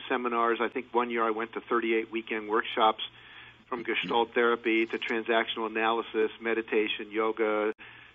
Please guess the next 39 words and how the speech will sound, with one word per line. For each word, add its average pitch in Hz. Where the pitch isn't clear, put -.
Tai 117
Chi, -
you 113
name 117
it. 110
And, 120
um, 110
literally, 117
uh, 76
did 123
a 127
lot 120
of 120
clearing 139
out 117
of, 107
and, 113
you 80
know, 123
as 123
much 156
of 123
my 117
ego 117
and 110
as 98
much 113
of 104
my, 107
um, 101
you -
know, 104
self-defeating 117
behaviors, 110
et 104
cetera, 110
that 107
I 101
could. 147